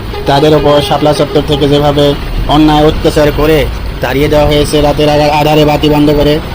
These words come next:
তার বিচার চে-, চাচ্ছেন বাংলাদেশের মানুষ এবং ছাত্র জনতা সহ মাওলানারা, হুজুরেরা বা জামাতে আমির সকলেই সহ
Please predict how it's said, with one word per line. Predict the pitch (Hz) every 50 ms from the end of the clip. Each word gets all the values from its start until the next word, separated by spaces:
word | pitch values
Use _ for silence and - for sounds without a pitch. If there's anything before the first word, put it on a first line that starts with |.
| - - -
তার | 139 147 156 160
বিচার | 151 139 - - -
চে-, | - - 131
চাচ্ছেন | - - 135 127 - - 139 135 135 131 131 - - - - - - - - -
বাংলাদেশের | 143 143 143 139 135 135 - 147 139
মানুষ | 135 135 135 139 139 139 131 - - - - - - - -
এবং | 151 151 151 156 156
ছাত্র | - 160 147 - 160 156
জনতা | 156 151 156 151 160 156 151
সহ | - 165 151 151 165 165 185 208 - - - - - - - - - - - - - - - - 143
মাওলানারা, | 147 143 143 143 143 143 147 147 143 147 143 143 147
হুজুরেরা | 139 143 143 147 143 143 139 143 139
বা | 139 135
জামাতে | 139 139 135 135 131 135
আমির | 135 131 131 131 131 131 123 -
সকলেই | 131 127 131 131 131 131 131 131 127
সহ | - - 139 139 139 131